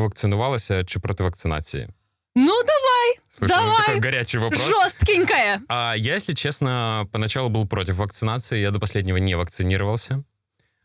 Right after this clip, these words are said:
Speaker 1: Вот, поэтому вот, я был из антивакцинаторов.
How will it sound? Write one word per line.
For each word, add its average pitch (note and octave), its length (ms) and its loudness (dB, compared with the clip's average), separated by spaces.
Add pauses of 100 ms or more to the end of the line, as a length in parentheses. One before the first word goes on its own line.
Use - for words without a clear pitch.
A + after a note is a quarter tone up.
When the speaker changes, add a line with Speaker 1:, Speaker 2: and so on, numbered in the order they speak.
Speaker 1:
Вот, G2+ 460 2
поэтому G2+ 1400 2
вот, F2 240 0
я G2+ 200 -4
был F#2+ 380 2
из F#2 460 -2
антивакцинаторов. F2 840 -2